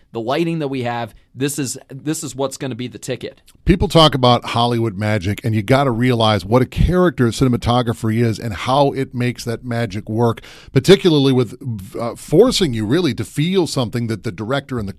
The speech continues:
Speaker 2: tre-, and the team want you to feel. Real quick example, and we'll move on. Conrad Hall in American Beauty,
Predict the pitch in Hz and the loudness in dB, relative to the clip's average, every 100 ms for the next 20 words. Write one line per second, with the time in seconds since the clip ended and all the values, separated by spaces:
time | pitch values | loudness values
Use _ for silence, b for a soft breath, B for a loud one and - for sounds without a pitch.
0 | - - 165 175 127 - 190 170 123 127 | -14 -10 -8 -6 -8 -6 -4 -2 0 -2
1 | 120 104 165 143 113 B B 139 190 - | -6 -2 6 6 4 B B 8 8 8
2 | 185 170 127 175 202 143 123 135 147 139 | 4 2 0 -2 0 -2 0 2 2 4
3 | 147 120 135 147 143 123 139 131 123 117 | 2 2 -2 -2 -2 -4 -6 -6 -6 -6
4 | 127 127 120 104 147 120 | -6 -6 -6 -2 0 0